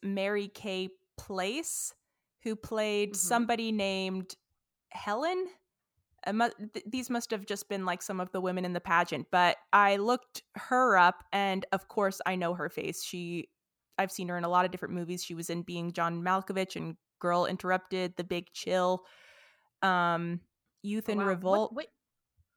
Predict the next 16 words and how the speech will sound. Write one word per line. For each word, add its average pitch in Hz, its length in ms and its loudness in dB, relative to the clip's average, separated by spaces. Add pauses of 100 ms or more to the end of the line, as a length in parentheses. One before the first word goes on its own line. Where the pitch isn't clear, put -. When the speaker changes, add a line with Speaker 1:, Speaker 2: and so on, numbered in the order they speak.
(160)
Speaker 2:
what 285 120 -6
was 311 120 -14
the 359 80 -12
name 359 160 -8
again? 392 220 -10 (500)
Speaker 1:
Mary 226 440 4
Kay 190 340 -2
Place. 180 640 -6 (1700)
Speaker 2:
Gotcha. 160 340 -20 (300)
Speaker 1:
Yeah, 208 220 -4
so 196 220 -6
she's 214 220 -6
pretty 226 260 -6
famous. 220 720 -2 (480)
And 214 280 2
then 214 760 4